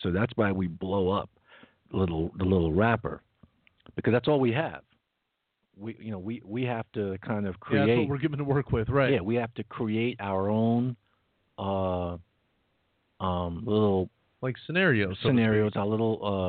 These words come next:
Speaker 1: uh, you know, trip ups, so to speak, and then create, uh, blow them up as big as we can possibly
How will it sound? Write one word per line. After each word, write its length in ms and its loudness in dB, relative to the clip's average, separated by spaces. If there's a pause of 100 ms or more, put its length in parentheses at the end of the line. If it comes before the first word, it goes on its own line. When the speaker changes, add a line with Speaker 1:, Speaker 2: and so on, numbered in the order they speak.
(200)
Speaker 1:
uh, 40 -18 (200)
you 80 -2
know, 120 -2
trip 320 -2
ups, 260 -6 (120)
so 120 -4
to 160 -10
speak, 300 -8 (500)
and 360 -2
then 280 2
create, 420 -2 (140)
uh, 160 2 (280)
blow 400 4
them 280 0
up 220 -2
as 140 -10 (300)
big 280 0
as 100 -4
we 160 -2
can 140 -2
possibly 640 -4